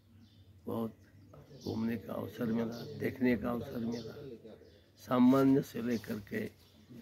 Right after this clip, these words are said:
अति विशिष्ट लोगों से मिलने और जान समझने का अवसर मिला। और ये मेरा सौभाग्य था कि मुझे हमारे प्रधानमंत्री मोदी जी ने महाराष्ट्र जैसे एक बड़े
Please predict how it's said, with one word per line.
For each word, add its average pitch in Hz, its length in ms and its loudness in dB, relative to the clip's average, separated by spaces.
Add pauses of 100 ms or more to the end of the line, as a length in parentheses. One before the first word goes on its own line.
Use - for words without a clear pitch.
(140)
अति 143 240 0
विशिष्ट 131 480 0
लोगों 117 360 -4
से - 180 -10
मिलने 117 480 2
और 110 120 -2
जान 107 240 -6
समझने 113 540 -6
का 113 120 -8
अवसर 113 300 -10
मिला। 117 400 -6 (1040)
और 120 140 -6
ये 123 60 -2
मेरा 120 300 2
सौभाग्य 113 580 -2
था 127 320 -8 (840)
कि 120 60 -8
मुझे 113 540 2 (880)
हमारे 113 320 -8
प्रधानमंत्री 113 760 -4
मोदी 113 360 -2
जी 123 160 2
ने 120 340 -4 (800)
महाराष्ट्र 113 560 -2
जैसे 113 360 -4
एक 113 320 -4
बड़े 117 360 -2